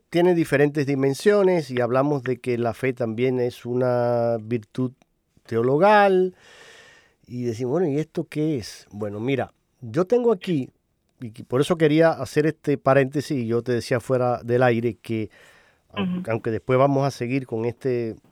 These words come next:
Speaker 1: mm, excelente documento
Speaker 2: Documento.
Speaker 1: de la Conferencia
Speaker 2: Ujú.
Speaker 1: Episcopal, pero quiero hacer un pequeño alto aquí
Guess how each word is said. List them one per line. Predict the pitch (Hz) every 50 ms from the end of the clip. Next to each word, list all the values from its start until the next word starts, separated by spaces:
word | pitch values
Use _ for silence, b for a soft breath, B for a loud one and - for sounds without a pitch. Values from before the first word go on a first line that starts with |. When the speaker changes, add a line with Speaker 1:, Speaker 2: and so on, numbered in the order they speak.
| _ - _ _ _ _ - - _ _ - - -
Speaker 1:
mm, | 110 104 101 101 95 95 - - - - - - - - -
excelente | 117 - - 120 117 139 143 135 143 135
documento | 123 117 - 120 120 123 135 131 123 - - 120
Speaker 2:
Documento. | 117 117 - - 113 113
Speaker 1:
de | 110
la | 113 110
Conferencia | - 113 104 117 113 127 120 131
Speaker 2:
Ujú. | 135
Speaker 1:
Episcopal, | 123 139 180 156 139 - 135 127 123
pero | - - 127 127 117 - _ _ _
quiero | - - 160 165 175
hacer | 151 - - 160 156
un | 160 160 151 _ _ _ _ - 127 120 117 117 - _ _
pequeño | - 123 - - 139 143 147 147
alto | 139 135 131 117 -
aquí | 123 101 - 127 117